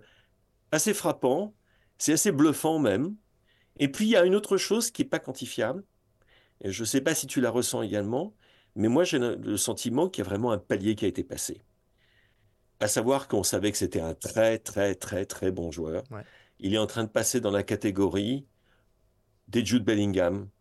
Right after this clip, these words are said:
Speaker 1: hein, de joueurs de ce type-là, des Bukayo Saka, des joueurs qui, paf, ont passé ce,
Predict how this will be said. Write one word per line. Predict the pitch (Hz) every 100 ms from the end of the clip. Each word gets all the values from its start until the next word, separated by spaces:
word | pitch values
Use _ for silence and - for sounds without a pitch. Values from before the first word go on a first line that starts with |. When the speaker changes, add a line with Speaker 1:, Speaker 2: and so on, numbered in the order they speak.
| _ _ _ _ _ _ -
Speaker 1:
hein, | 90
de | 95
joueurs | 87 123
de | 110
ce | 98 101
type-là, | - 101 101 95
des | 95 90
Bukayo | 101 104 120 110 101
Saka, | - 90 87 87 - _ _ _ _ _ _ -
des | 107
joueurs | 127 139
qui, | - 113 - _
paf, | - 120 - - - _
ont | 131
passé | 113 123 - 135
ce, | 135 - 98 95